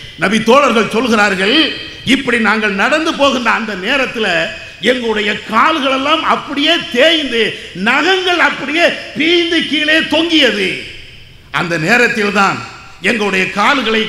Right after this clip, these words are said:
கட்டுவதற்காக வேண்டி எங்களிடத்தில் இருக்கக்கூடிய ஒட்டு துணிகளை, கிழிந்த துணிகளை எடுத்து எங்களுடைய கால்களில் கட்டிக்கொள்வோம். அதற்குத்தான் அந்த போருக்கு தாத்துர் ரிகா என்ற பேரும் வந்தது. இது எப்படி அவங்க சமாளிச்சாங்க சொல்லுங்க பார்ப்போம்.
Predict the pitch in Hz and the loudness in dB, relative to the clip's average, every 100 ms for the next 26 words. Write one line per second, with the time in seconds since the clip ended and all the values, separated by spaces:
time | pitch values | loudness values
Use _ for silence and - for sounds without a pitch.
0 | - 226 - 311 247 220 214 208 190 190 | -2 0 2 0 0 0 0 0 -2 -2
1 | 190 185 139 - - 226 269 254 240 311 | 0 -2 -2 -10 -2 0 2 2 2 0
2 | 285 262 262 285 269 233 226 214 - - | 0 0 0 0 0 0 2 2 -2 -10
3 | 175 247 - 349 - 285 254 214 214 208 | 0 2 2 0 0 0 0 0 0 0
4 | - 349 349 311 294 262 233 214 196 226 | 2 2 2 2 2 0 2 2 2 2
5 | 339 294 - 202 220 202 196 - 220 285 | 2 2 0 0 0 2 -2 0 2 4
6 | 320 269 269 202 226 233 220 175 151 143 | 2 0 0 0 -2 -2 -4 -4 -4 -4
7 | 131 110 - - - - - - - 156 | -6 -10 -16 -20 -20 -20 -20 -16 -4 -2
8 | 165 147 160 226 233 165 170 165 - 202 | 0 -2 0 2 2 0 0 -4 0 2
9 | 220 185 233 247 147 185 233 233 190 185 | 2 2 2 2 2 0 0 0 0 0
10 | 196 233 226 180 165 160 196 214 208 196 | 0 2 2 0 -2 -2 2 2 2 0
11 | 143 131 127 101 - - - - - - | -2 -4 -8 -10 -16 -20 -20 -20 -20 -20
12 | - - - - - - - - - - | -20 -18 -18 -18 -20 -20 -20 -20 -20 -20
13 | - - - - - 143 160 - - 220 | -20 -20 -20 -16 -4 2 2 4 4 4
14 | 160 156 151 165 147 135 131 120 180 190 | 2 -2 -2 0 0 -2 -6 -4 -4 -2
15 | 156 135 131 | -4 -6 -12